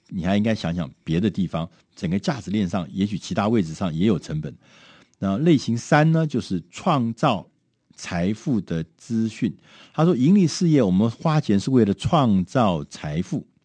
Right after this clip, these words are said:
不是为了控制成本。我们常常搞错了，都以为是个控制成本。然后在类型四呢，他说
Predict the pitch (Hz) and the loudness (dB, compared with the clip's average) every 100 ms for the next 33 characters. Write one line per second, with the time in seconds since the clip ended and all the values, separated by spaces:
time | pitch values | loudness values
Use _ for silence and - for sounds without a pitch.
0 | _ _ _ _ _ - 104 113 110 98 | _ _ _ _ _ -2 0 2 4 4
1 | 85 - - 107 92 82 78 - 87 73 | 2 -2 -4 0 2 0 -4 -4 -4 -4
2 | - 73 76 76 - _ _ _ _ - | -8 -8 -6 -6 -12 _ _ _ _ -2
3 | 87 - 90 90 76 - - 92 - 95 | -2 2 0 0 -4 -10 -4 -4 -2 -2
4 | 82 78 92 85 - 107 82 90 80 78 | -2 -2 -4 -4 -2 -2 0 -2 -4 -6
5 | 80 76 - - - - _ - 101 101 | -8 -8 -16 -20 -20 -20 _ -6 -2 -2
6 | 98 _ 151 127 123 185 143 127 135 - | -4 _ 0 0 2 2 2 2 -2 -2
7 | 185 127 107 117 123 | 0 0 0 -2 -4